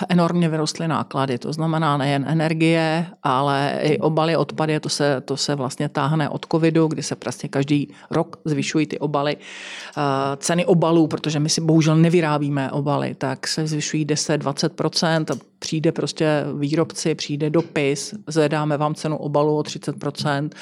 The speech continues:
jestli chcete, tak to vemte, jestli nechcete, tak si najděte jiného dodavatele." V mnoha případech jiný dodavatel není.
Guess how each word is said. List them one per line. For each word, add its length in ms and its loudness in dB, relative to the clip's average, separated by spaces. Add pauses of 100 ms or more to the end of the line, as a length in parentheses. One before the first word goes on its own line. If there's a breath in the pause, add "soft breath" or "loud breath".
(380 loud breath)
jestli 220 -2
chcete, 520 -2
tak 180 -8
to 100 0
vemte, 320 0
jestli 240 -2
nechcete, 420 -4
tak 180 -8
si 100 -6
najděte 360 -4
jiného 240 0
dodavatele." 600 -2
V 100 -8
mnoha 200 -2
případech 480 -8
jiný 180 0
dodavatel 520 -4
není. 260 0